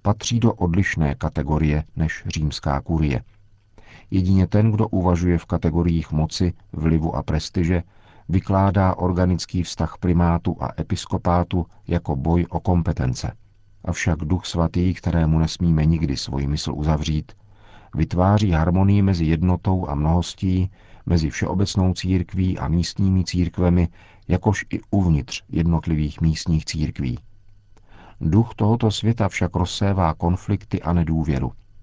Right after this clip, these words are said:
Prosadit správnou decentralizaci neznamená, že bude biskupským konferencím přisouzeno více moci,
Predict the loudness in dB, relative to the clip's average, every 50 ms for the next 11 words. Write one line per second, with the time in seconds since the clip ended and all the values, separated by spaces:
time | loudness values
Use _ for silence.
0 | -20 -20 -20 -20 -10 -4 -2 0 0 0 0 -2 0 0 0 -2 -4 -6 -6 -2
1 | 0 2 2 2 2 2 2 2 2 0 -2 -2 0 0 0 0 0 0 0 0
2 | 0 0 0 -2 -2 -2 -2 0 0 0 2 2 2 2 2 4 4 4 4 2
3 | 2 0 -4 -10 -20 -18 -10 -4 0 2 2 2 2 2 2 2 0 -2 -2 -4
4 | -6 -6 -4 -4 -2 -2 -2 0 0 0 0 0 0 0 2 2 2 0 0 0
5 | 0 0 0 -2 -2 -2 -2 -2 0 0 2 2 2 2 2 0 -2 -4 -4 -4
6 | -2 -2 -2 -4 -4 -2 -2 -2